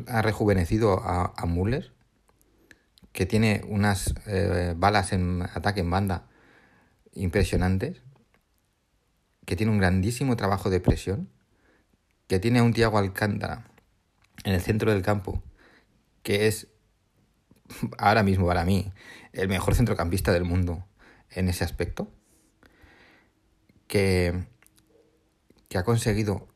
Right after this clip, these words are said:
que su equipo defienda a cincuenta metros de la portería sin tener centrales rápidos, porque ti-, es un tío valiente, y nos ha enseñado a todos que con trabajo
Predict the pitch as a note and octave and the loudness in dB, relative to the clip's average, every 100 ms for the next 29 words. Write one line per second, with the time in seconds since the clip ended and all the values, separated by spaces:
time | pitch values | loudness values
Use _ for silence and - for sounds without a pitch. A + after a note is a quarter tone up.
0 | - _ - F2+ - - F#2+ A#2+ F#2 - | -20 _ -8 -4 -2 -2 0 0 0 0
1 | G2+ G2 - - - - E2+ G#2+ G#2 G2+ | 0 -2 -4 -10 2 2 4 0 2 0
2 | G#2 F#2+ F2+ - E2 F#2+ E2 - _ _ | -2 -2 -4 -4 -4 -4 -4 -10 _ _
3 | _ - G2+ F#2 E2+ F#2+ A#2 F#2+ G2 G#2 | _ -4 -2 0 -2 -2 -2 -2 -2 -4
4 | F#2 - - E2+ F2 G2 F2+ - - - | -6 -12 -10 -4 -2 -2 -4 -6 -12 -18
5 | - _ _ _ _ _ _ _ _ _ | -20 _ _ _ _ _ _ _ _ _
6 | - - F2+ - - - G#2+ - - - | 6 8 4 -4 -8 -2 -2 -2 -8 -6
7 | F2+ - _ _ F#2+ A2 E2+ D#2+ E2+ F2+ | -6 -6 _ _ 0 2 2 0 0 -2
8 | F#2 D#3+ - _ _ _ _ _ _ _ | -2 -8 -12 _ _ _ _ _ _ _
9 | _ _ A2 F2 E2+ A2 B2+ G2+ F#2 G2+ | _ _ -4 -2 0 0 0 0 0 -2
10 | - F#2 - E2+ D#2 D#2+ E2+ F2 - | -2 -4 -2 -2 -2 -2 -2 -2 -6